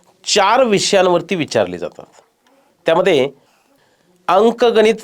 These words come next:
पंचवीस गुणांसाठी आहे, बुद्धिमत्ता चाचणी पंचवीस गुणांसाठी आहे, मराठी व्याकरण पंचवीस गुणांसाठी आहे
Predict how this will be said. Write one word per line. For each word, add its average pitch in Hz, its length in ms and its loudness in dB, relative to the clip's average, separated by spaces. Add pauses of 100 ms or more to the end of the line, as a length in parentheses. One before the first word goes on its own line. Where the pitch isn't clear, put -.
(120)
पंचवीस 156 500 0
गुणांसाठी 160 520 0
आहे, 147 200 -6 (580)
बुद्धिमत्ता 196 680 0
चाचणी 180 560 0 (180)
पंचवीस 147 500 0
गुणांसाठी 143 520 -2
आहे, 139 200 -2 (420)
मराठी 170 600 2
व्याकरण 208 400 2
पंचवीस 139 600 -2
गुणांसाठी 139 520 -2
आहे 131 240 -2